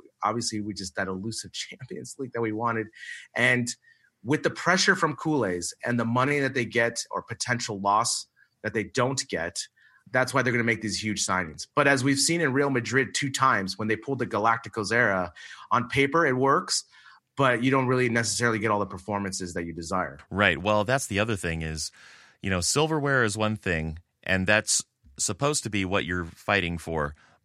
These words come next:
Speaker 2: But a lot of the presidents, C E Os of these clubs, what they're actually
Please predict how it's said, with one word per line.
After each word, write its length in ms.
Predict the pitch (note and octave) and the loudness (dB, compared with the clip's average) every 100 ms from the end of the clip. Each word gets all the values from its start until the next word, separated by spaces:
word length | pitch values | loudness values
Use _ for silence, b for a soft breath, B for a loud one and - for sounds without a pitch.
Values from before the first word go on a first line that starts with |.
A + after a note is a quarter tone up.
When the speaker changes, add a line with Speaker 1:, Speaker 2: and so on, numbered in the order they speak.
| - | -2
Speaker 2:
But 340 | G2+ F#2 E2 _ _ | 4 4 2 _ _
a 80 | - | -4
lot 240 | G2+ G#2+ | 2 2
of 140 | A2 G2 | 2 0
the 340 | F#2 E2+ D#2 D#2 - _ _ _ | -2 0 -2 -8 -20 _ _ _
presidents, 520 | B2 A2+ G#2 G2+ F#2+ | -2 0 2 0 0
C 340 | - G#2 G2 | -2 0 2
E 40 | F#2 | 2
Os 320 | F2+ F#2 F2+ | 4 2 -2
of 80 | F2 | -6
these 200 | E2+ D#2+ | -6 -6
clubs, 400 | - A2 E2+ F#2 | -2 0 0 -4
what 180 | F#2 - | -4 0
they're 240 | A2+ A#2 | 2 4
actually 540 | F#2+ F2+ - F2 E2 | 4 2 -2 -4 -4